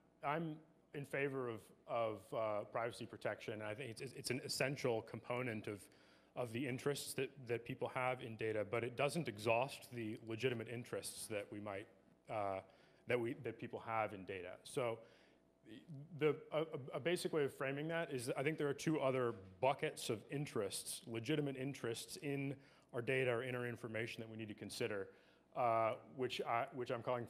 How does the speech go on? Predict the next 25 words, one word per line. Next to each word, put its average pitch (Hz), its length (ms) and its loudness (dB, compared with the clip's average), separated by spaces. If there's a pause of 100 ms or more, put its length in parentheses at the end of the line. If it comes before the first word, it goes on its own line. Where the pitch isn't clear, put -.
financial 120 480 -2
interests 113 480 -8
and 107 160 -4
control 104 480 -2
interests. - 640 -10
So 117 320 4 (580)
the, 143 140 2 (100)
the 156 120 4
idea, 170 340 6 (220)
the, 160 100 0
the 151 140 -2
basic 190 320 4
insight 165 340 4
here 143 140 2
is 131 100 0
that 127 80 -2
it's 123 140 -4
possible 156 540 4
to 139 180 -2
imagine, 123 720 0 (320)
uh, 123 260 6
imagine 135 400 2
being 123 240 2
sort 131 160 2
of 117 100 4